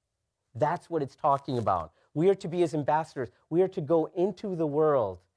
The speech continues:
and speak to the men and women there of what Christ can bring for them. We are therefore Christ's ambassadors, as though God were,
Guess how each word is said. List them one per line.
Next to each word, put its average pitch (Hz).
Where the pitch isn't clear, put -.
and 135
speak -
to 151
the 143
men 143
and 135
women 127
there 90
of 117
what 131
Christ 127
can 120
bring 117
for 104
them. 92
We 190
are 202
therefore 156
Christ's 131
ambassadors, 110
as 143
though 160
God 175
were, 175